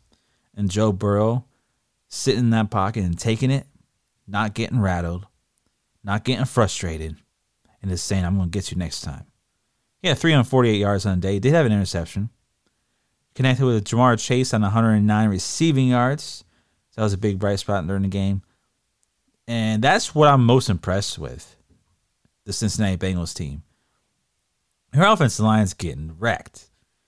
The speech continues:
Jeffrey Simmons is wrecking you. Big ta-, defensive tackle for Tennessee. He's getting through the line every single time.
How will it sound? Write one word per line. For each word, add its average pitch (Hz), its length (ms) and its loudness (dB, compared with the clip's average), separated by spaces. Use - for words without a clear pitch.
Jeffrey 196 360 2
Simmons 101 600 2
is 82 220 -4
wrecking 98 480 0
you. 78 300 -6
Big 98 160 -4
ta-, 101 320 0
defensive 101 360 -2
tackle 92 300 -2
for 95 120 -8
Tennessee. 82 420 -6
He's 254 320 -4
getting 135 300 -4
through 135 120 2
the 120 80 2
line 110 260 2
every 190 300 0
single 143 400 -2
time. 87 460 -6